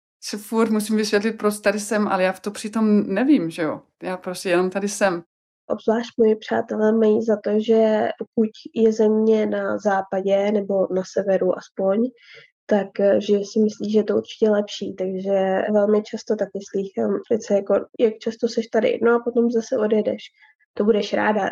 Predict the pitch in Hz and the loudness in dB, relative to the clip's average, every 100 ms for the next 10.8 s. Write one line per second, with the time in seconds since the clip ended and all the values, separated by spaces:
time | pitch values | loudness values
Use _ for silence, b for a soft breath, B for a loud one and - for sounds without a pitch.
0 | - - 190 202 202 208 b - 220 220 | -6 -10 -4 -2 -2 -6 b -2 2 4
1 | 233 240 294 277 240 - 240 226 233 220 | 4 4 2 0 0 -2 -6 0 4 4
2 | 226 226 - 240 220 214 233 220 226 220 | 2 -4 -2 2 4 2 0 -6 -6 -8
3 | - 233 - 226 220 208 226 226 - 214 | -8 -10 -6 -2 0 2 0 -2 -6 -10
4 | - _ _ _ _ _ 240 214 214 220 | -12 _ _ _ _ _ -2 0 2 2
5 | 220 233 - 220 233 240 226 254 240 226 | -2 -8 -6 -4 -4 -2 -2 0 0 0
6 | 214 202 220 220 - 208 208 220 208 214 | 0 -2 -2 -2 -2 -2 0 2 4 4
7 | 214 220 208 214 214 220 220 214 214 214 | 4 2 2 4 2 4 0 2 2 2
8 | 214 220 226 220 214 208 202 208 208 - | -2 -4 -4 -2 0 -2 -2 -6 -4 -4
9 | 226 214 202 208 214 214 202 202 208 202 | 0 0 0 -2 0 2 0 -2 -2 -2
10 | 202 202 190 196 - 196 208 | 0 -2 -4 -8 -6 -4 -4